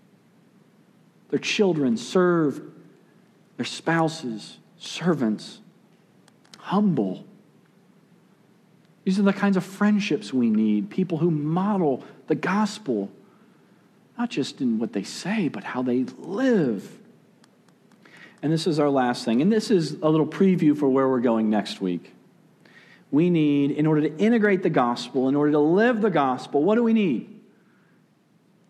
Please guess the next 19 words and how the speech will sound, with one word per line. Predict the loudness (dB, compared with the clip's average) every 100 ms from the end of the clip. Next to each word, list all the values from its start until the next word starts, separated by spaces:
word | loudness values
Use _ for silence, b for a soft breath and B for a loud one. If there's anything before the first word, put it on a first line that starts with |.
| -6
We | -2
need | 0 0
leaders | 0 0 0 0 -2
who | -4
model | -2 0 0 0 0
it, | -2 -4
ins-, | -6 -6 -14 -4
integrated | 0 2 2 2 2 0 -2
instructors, | -4 -4 -2 -2 0 0 0 -2
and | -2 0
we | 0 0
need | 0 0 0 -2 B B B B B B B B _
spiritual | -6 -2 0 -2 -6
friends. | -6 -8 -6 -8 -12 -20 -20 _ _ _ _ _ _ _ _ _ _ _ _ _ _ _ _ _ _ _ _ -20 B B B _
Not | -2 2
just | 2 0
people | 0 2 4 2 2
who | 2 2 4
are | 4 4 2 0 -2